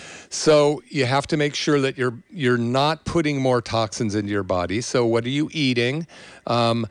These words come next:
are you eating grains? I hope not. And if you do, very rarely, only when you're in a really good health. You know, breads are, uh, so addictive to people because the microbiome in your gut, the, the,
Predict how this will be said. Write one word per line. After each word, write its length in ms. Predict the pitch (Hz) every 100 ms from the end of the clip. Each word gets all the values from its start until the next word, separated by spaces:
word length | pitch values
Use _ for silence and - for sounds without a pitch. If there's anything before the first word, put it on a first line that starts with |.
| -
are 100 | -
you 200 | 117 117
eating 340 | 165 139 139 131
grains? 640 | 113 113 113 123 160 151
I 120 | 113
hope 280 | 95 120 120
not. 400 | 113 107 120 143
And 220 | - 113
if 160 | 110 -
you 80 | 110
do, 220 | 120 120
very 420 | 101 110 117 127
rarely, 480 | 113 101 101 107 -
only 380 | 156 147 165 131
when 220 | 117 120
you're 260 | 113 113 120
in 260 | 175 120
a 80 | 113
really 380 | 107 117 117 113
good 240 | 110 104
health. 500 | 101 131 127 101 - - - - - - - -
You 100 | 107
know, 120 | 107
breads 640 | 98 113 117 120 127 127 127
are, 500 | 120 107 104 101 135
uh, 320 | 107 98 98 - -
so 420 | - - 135 123
addictive 520 | 110 92 127 - 117 92
to 100 | 104
people 280 | 98 95
because 340 | 101 107 113 95
the 100 | 104
microbiome 800 | 107 113 - 98 107 110 104 101
in 80 |
your 140 | 92 92
gut, 460 | 95 117 101 107
the, 240 | 104 95 92 - - -
the, 160 | - 95